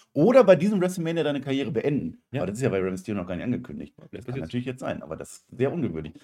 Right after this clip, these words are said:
Speaker 1: Da habe ich mir gedacht, haben die den Rey Mysterio jetzt einfach nur in die Hall of Fame gemacht, damit Dominik irgendwas machen kann? Hm.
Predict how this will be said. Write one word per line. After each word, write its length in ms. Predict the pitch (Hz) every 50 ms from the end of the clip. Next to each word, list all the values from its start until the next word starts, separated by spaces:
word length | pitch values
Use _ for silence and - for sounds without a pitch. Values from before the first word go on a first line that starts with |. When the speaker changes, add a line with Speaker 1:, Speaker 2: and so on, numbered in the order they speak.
| - - -
Speaker 1:
Da 80 | 80
habe 60 | 90
ich 60 | 101 120
mir 80 | 123
gedacht, 260 | 113 123 117 113 -
haben 100 | 92 95
die 80 | 104 123
den 160 | 123 127 127 -
Rey 100 | 131 127
Mysterio 320 | 131 127 - - 127 123
jetzt 120 | 123 - 85
einfach 160 | 104 113 131
nur 80 | 120 117
in 60 | 104
die 80 | 98
Hall 100 | 104 107
of 80 | 101 -
Fame 160 | - 95 110
gemacht, 220 | 143 127 131 135 127
damit 200 | 110 110 - 90
Dominik 300 | 90 107 117 139 131 -
irgendwas 260 | 143 143 151 151 -
machen 220 | 147 156 - 185
kann? 260 | 185 185 190 220 349 - -
Hm. 300 | 147 127 104 90 90